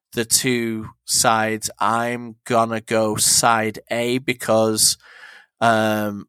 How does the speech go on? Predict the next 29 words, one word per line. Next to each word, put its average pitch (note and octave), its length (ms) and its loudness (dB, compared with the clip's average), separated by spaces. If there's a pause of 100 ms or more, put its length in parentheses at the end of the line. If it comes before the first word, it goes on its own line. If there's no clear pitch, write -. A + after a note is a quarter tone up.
Plead B2+ 260 0
Your G#2+ 80 -4
Case G#2 420 -2
is G#2 220 -2
just, - 540 -2
that's B2 300 2
a F2+ 60 -6
fucking, F#2 560 -8
that's A2+ 240 2
the A#2+ 100 0
way G#2+ 160 0
you G#2+ 180 0
open A2 280 -2
it. C3+ 160 0
And A2+ 300 -2 (1000)
I A#2+ 340 0
absolutely B2 480 2
love A#2+ 240 2
Think B2 300 -4
Again B2 320 0
too. B2+ 440 0 (100)
And A#2+ 120 -2
I A#2 80 0
do C3+ 320 2
love B2+ 480 2 (260)
the, B2 400 2 (320)
the, A2 180 0 (440)
the B2 100 0
build A#2+ 500 0